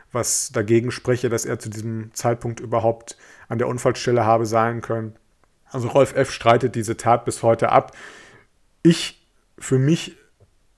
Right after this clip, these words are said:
nach der Beweiswürdigung, die ich, ohne jetzt die Aktenlage zu haben, vornehmen kann, glaube, dass es Rolf F. gewesen ist. Ich glaube, dass das Nachtatverhalten, die, die, die Kombination auch mit seinem bekannten Fahrstil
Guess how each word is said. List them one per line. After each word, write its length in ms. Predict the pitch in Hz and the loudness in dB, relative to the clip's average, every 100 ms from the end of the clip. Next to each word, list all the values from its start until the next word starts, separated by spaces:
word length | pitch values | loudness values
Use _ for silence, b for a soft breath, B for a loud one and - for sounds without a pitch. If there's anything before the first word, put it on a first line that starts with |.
| _ | _
nach 260 | 151 131 127 | 2 4 6
der 160 | 135 | 6
Beweiswürdigung, 800 | 120 110 127 139 123 127 120 131 | 6 8 8 8 4 2 4 2
die 220 | 113 131 143 | 2 4 2
ich, 260 | - - | 2 2
ohne 280 | 139 139 135 | 8 10 10
jetzt 320 | 123 127 - | 8 8 2
die 100 | 143 | 0
Aktenlage 500 | 123 - 131 120 120 | 0 0 4 6 6
zu 180 | 117 120 | 2 2
haben, 220 | 113 120 | 4 4
vornehmen 460 | - 127 120 117 113 | 2 2 2 -2 0
kann, 300 | 120 113 110 B B B B B | 0 -2 -4 B B B B B
glaube, 340 | 113 123 131 | 8 8 10
dass 140 | 123 120 | 6 4
es 160 | 117 107 | 0 2
Rolf 180 | 123 | 2
F. 180 | 127 - | 2 0
gewesen 460 | 127 110 127 135 127 | 2 4 4 2 -8
ist. 200 | 131 - | -8 -8
Ich 120 | - | -4
glaube, 280 | 120 117 117 | 0 2 0
dass 460 | 110 - - - - | -2 -4 -4 -8 -8
das 160 | 113 | -6
Nachtatverhalten, 1040 | 123 127 - 135 120 120 123 131 135 123 123 | 2 2 4 2 2 2 4 4 2 -4 -4
die, 260 | 113 117 113 | -4 -4 -4
die, 160 | 120 | -6
die 100 | 117 | -6
Kombination 760 | - 135 131 123 123 - 135 139 | 2 4 6 4 0 4 4 6
auch 220 | 127 127 | 2 2
mit 120 | 120 | 0
seinem 300 | 131 123 120 | 0 0 0
bekannten 380 | 117 131 131 123 | 0 0 0 2
Fahrstil 600 | 127 131 - 131 127 | 6 6 4 2 2